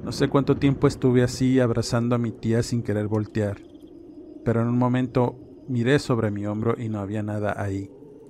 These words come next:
Aquella cosa simplemente se había ido. Lo único que hice fue llevar a mi tía a la habitación y ayudar a mi tío a levantarse. Cerré la puerta escuchando como todo afuera era un caos,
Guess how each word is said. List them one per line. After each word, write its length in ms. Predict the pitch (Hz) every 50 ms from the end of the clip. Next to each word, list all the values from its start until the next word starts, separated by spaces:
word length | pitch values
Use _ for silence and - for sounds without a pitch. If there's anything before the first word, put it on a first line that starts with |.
| - - -
Aquella 320 | 127 120 - 135 131 135
cosa 260 | 131 - 139 - 143 131
simplemente 680 | - 143 135 127 131 131 123 123 127 131 127 139 127
se 140 | - - 120
había 300 | 117 117 123 120 120 -
ido. 340 | - 143 139 123 117 110 - - - - - - - - - - - -
Lo 140 | 113 110
único 340 | 113 120 123 127 123 127 123 120
que 140 | 120 117
hice 220 | 117 117 - 135 120
fue 180 | - - 120
llevar 320 | 117 120 113 110 113 113 -
a 80 | - 113
mi 120 | 113 110
tía 320 | - - - 113 113 110 110
a 40 |
la 100 | 107 110
habitación 680 | 110 107 104 - 113 110 - - - 113 113 113 - - - - - - - - - - - - - - -
y 80 | - 117
ayudar 380 | 113 113 113 110 110 110 - -
a 80 | 117 110
mi 120 | 107 107
tío 380 | - - 113 113 110 107 101 - - - -
a 80 | - 117
levantarse. 680 | 110 104 92 92 92 - 92 90 90 - - 95 85 - - - - - - - - - - - - - - - - -
Cerré 280 | - - 147 143 151 156
la 160 | 160 151 -
puerta 280 | 156 156 156 147 165
escuchando 580 | 160 - - - - - 156 147 143 143 147 143
como 240 | - 135 127 123 120
todo 220 | 123 139 131 127
afuera 440 | 123 123 123 - 131 123 120 123 123 -
era 160 | 127 113 110
un 100 | 107 117
caos, 640 | 117 - 110 104 98 104 110 - - - - -